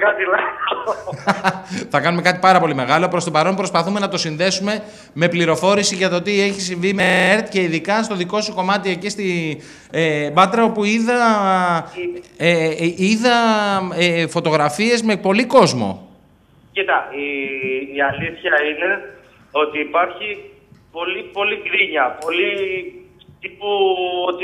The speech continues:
Speaker 1: τι είναι αυτά που κάνετε, μέχρι και οι φιλήσυχοι, μέχρι και οι, χαμήλωσέ το, δεν σ' ακούω. Μ' ακούω από πίσω, κάτι δυνατά δίπλα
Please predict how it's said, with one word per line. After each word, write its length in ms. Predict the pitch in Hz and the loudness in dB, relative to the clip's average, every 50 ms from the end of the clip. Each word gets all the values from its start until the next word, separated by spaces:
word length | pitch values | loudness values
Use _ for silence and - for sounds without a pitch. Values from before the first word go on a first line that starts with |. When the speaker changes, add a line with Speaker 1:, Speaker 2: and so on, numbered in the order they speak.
| 180 | -10
Speaker 1:
τι 60 | - 180 | -10 -12
είναι 120 | 175 - 180 - | -12 -12 -14 -14
αυτά 140 | - - 190 185 | -10 -10 -8 -8
που 80 | 175 175 - | -6 -2 -2
κάνετε, 300 | 160 175 180 180 - 208 185 - - - - - - | 0 0 -2 -4 -6 -8 -12 -12 -16 -20 -20 -10 -6
μέχρι 200 | 196 202 196 208 - - | -4 -4 -4 -4 -8 -4
και 80 | 208 214 208 | -2 -2 -2
οι 40 | - - | -2 -4
φιλήσυχοι, 600 | 202 196 185 185 190 190 175 - 175 175 170 175 180 170 170 | -8 -8 -6 -6 -6 -6 -6 -8 -12 -12 -14 -14 -14 -4 -2
μέχρι 220 | 185 180 180 196 - - - | 0 0 0 -2 -4 -4 -2
και 100 | 190 185 185 - | 0 2 2 2
οι, 40 | - 359 359 - - - - - - - | 2 0 -2 -6 -8 -14 -16 -20 -16 -12
χαμήλωσέ 480 | - - - 196 196 196 185 - 175 175 - | -12 -10 -8 -6 -4 -2 -2 0 0 0 0
το, 60 | 165 165 175 | 0 0 0
δεν 80 | 185 - 175 | 0 0 0
σ' 60 | 175 175 | -2 -4
ακούω. 280 | 175 170 160 160 165 - - - - - - - - - - - - - - - - _ _ - _ _ _ _ - _ _ _ _ 143 | -4 -6 -6 -6 -6 -6 -6 -8 -14 -18 -18 -18 -20 -20 -20 -20 -20 -20 -20 -20 -20 _ _ -20 _ _ _ _ -20 _ _ _ _ -12
Μ' 60 | 156 156 | -10 -10
ακούω 200 | 156 160 185 202 202 | -10 -6 -6 -6 -4
από 80 | 190 196 - 202 | -4 -8 -8 -10
πίσω, 260 | 208 196 - - 143 127 - - - - - - - | -10 -10 -10 -10 -8 -8 -8 -10 -12 -16 -20 -20 -20
κάτι 180 | 180 180 180 190 185 185 180 | -20 -18 -14 -14 -12 -12 -10
δυνατά 320 | 175 175 180 180 180 196 185 185 180 | -8 -6 -6 -6 -4 -4 -6 -6 -6
δίπλα 220 | 180 - 156 143 | -6 -6 -6 -8